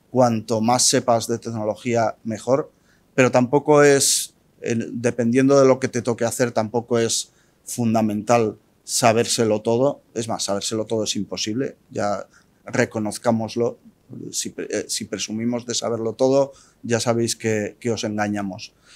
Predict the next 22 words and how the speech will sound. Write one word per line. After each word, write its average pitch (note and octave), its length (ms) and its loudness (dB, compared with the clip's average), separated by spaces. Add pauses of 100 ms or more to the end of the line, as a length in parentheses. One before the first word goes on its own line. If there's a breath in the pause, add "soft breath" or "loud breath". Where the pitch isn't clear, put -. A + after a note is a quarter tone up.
(380 soft breath)
Eh, B2 460 4 (840)
pero D3 180 12
hay E3+ 100 12
muchas F#3 360 4
otras E3+ 280 2
cosas F3 380 4
que C#3 140 2
no, C#3 500 4
que C#3 120 6
no D3+ 160 6
son C3 300 2
tecnología. A2 800 -2
Lo A#2 180 0
primero E3 320 2
que F#3 80 2
hay E3 60 2
que D3+ 120 0
tener D3+ 440 2 (400)
es C3+ 160 -2
ganas C#3 360 2
de C3+ 80 2
aprender, B2 580 2